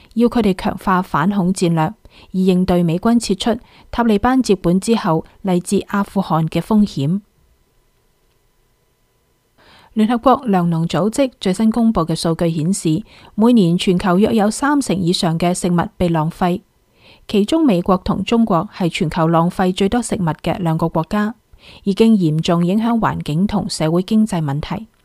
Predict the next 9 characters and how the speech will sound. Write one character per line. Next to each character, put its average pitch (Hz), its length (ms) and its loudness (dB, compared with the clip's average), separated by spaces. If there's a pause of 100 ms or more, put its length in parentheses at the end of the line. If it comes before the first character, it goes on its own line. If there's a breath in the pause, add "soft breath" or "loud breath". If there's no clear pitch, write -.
(640 soft breath)
根 233 200 2
據 196 240 2
美 180 160 0
國 185 220 0
之 - 160 -4
音 233 200 2
嘅 196 120 -2
報 165 160 0
道， 160 320 0